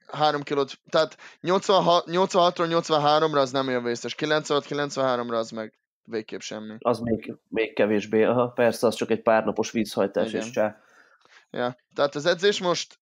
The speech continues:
Speaker 1: ö, heti kétszer googolok, és egy, öm, assistant, ilyen, ö, mm, minek mondják ezt magyarul?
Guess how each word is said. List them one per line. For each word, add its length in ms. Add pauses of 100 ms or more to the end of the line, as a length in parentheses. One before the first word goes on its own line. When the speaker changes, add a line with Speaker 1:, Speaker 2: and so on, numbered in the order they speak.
Speaker 1:
ö, 80
heti 440
kétszer 340
googolok, 480 (100)
és 240
egy, 520 (100)
öm, 560 (380)
assistant, 840 (180)
ilyen, 340
ö, 260 (1000)
mm, 400
minek 220
mondják 280
ezt 140
magyarul? 380